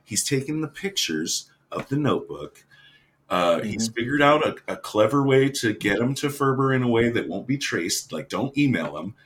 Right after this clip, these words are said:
Speaker 1: That's his first rookie
Speaker 2: Right.
Speaker 1: instinct.
Speaker 2: Yeah, yeah, yeah, w-, yeah.
Speaker 1: Email.
Speaker 2: What's
Speaker 1: Ferber's like,
Speaker 2: comical
Speaker 1: "No, no, no, no, no, no, no, don't email."
Speaker 2: Yeah, when, when Fer-, yeah, when Ferber's trying to instruct that flunky army guy what to do, and then the questions, you know, that's,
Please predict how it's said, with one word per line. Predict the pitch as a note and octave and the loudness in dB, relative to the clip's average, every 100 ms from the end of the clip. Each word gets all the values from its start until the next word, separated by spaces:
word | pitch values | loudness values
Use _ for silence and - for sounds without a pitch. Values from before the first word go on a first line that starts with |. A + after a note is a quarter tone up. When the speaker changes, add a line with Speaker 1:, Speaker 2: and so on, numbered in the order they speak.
| - | 0
Speaker 1:
That's | A#2 - | 0 2
his | D#3 - | 0 -2
first | - D#3 B2+ G2+ | 2 4 4 0
rookie | A2 B2+ | 4 4
Speaker 2:
Right. | B2 - - | 4 -4 -4
Speaker 1:
instinct. | G#2 F#3+ D#3+ - G#3+ | 0 4 4 2 2
Speaker 2:
Yeah, | F3+ | 4
yeah, | C3 F3 | 4 4
yeah, | C#3 | 4
w-, | D3+ G#3 | 2 4
yeah. | E3+ B2+ | 6 6
Speaker 1:
Email. | B2 F3 | 6 4
Speaker 2:
What's | F3 D#3+ F3 | 4 6 6
Speaker 1:
Ferber's | - F#3 | 8 8
like, | G3+ F#3 | 6 6
Speaker 2:
comical | D3 | 6
Speaker 1:
"No, | C3 B3 B3 | 6 6 4
no, | B3 | 2
no, | A#3+ A#3+ | 4 4
no, | |
no, | A#3 A#3 A3 | 4 2 2
no, | F#3+ G#3 | 0 6
no, | D#3+ A#2 | 6 6
don't | G3 G#3 | 0 0
email." | A3+ | 4
Speaker 2:
Yeah, | G3+ A2 - | 4 4 0
when, | D#3+ D#3 D#3 | 2 2 2
when | - F3 | 2 2
Fer-, | D#3 G3+ A3 | 4 2 2
yeah, | - C#3 | 2 2
when | C3+ D3 | 2 2
Ferber's | A3 G#3 G#3 | 4 4 2
trying | - E3 | 2 0
to | D3+ D3 | 4 2
instruct | C3+ - F#3 D#3+ - | 2 2 4 2 4
that | C3+ B2 _ _ _ _ - | 2 2 _ _ _ _ -10
flunky | - E3+ E3+ D3+ C3 | 0 4 4 4 4
army | D#3 F#3 D3 | 4 4 4
guy | A#2 G#2 A2 | 4 4 4
what | A#2 C3 | 4 2
to | C3 | 2
do, | A2 E3 C#3 A#2+ A#2+ | 4 6 6 6 2
and | B2 | 2
then | C3 | 2
the | B2+ | 2
questions, | D#3 D#3+ D#3 A#2+ A2 A#2+ B2+ _ _ _ _ _ _ _ | 4 2 2 0 0 -2 -8 _ _ _ _ _ _ _
you | - B2 | 0 2
know, | B2 A#2+ B2+ B2 _ _ | 4 4 2 -2 _ _
that's, | - C#3+ D3+ - - - - | 0 2 4 2 0 -2 -4